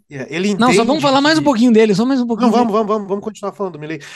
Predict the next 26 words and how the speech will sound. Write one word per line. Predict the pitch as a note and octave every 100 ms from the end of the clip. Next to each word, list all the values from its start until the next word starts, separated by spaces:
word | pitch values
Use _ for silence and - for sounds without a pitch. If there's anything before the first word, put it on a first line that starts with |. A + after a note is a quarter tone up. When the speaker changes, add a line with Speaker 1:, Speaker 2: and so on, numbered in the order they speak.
| -
Speaker 1:
Ele | E3+ G#3+
entende, | G3+ C#3 G3+ A#3 G3
por | F3 E3
exemplo, | D3+ B2 D3+ G#3 D3
que | C3+ -
a | C#3+
eliminação | D#3 D#3 D3+ C#3+ - F#3+
do | F#3
Banco | D#3 D3+ C#3+
Central | C#3+ A#2+ B2+ C3+ E3+ C#3
deve | A#2 D#3 F3+ F#3
estar | D3+ C#3+ C#3+
lica-, | C3+ C3 - B2+ C3
linkada | C#3 E3 D3 C3 C3+ D3+ D3+
com | _ D#3
a | D3
reforma | B2 B2+ D3 G3+ - - E3 E3 F3 D#3+ C#3+
completa | G3 F#3+ E3+ D3+ D3+
do | D#3
gasto | C#3 C#3 C#3 B2+
público, | C3+ B2+ A2+
ou | A#2+
seja, | B2+ B2
um | B2
ponto | A2+ C#3+
positivo. | C#3+ D3 C#3+ C#3 - E3 D3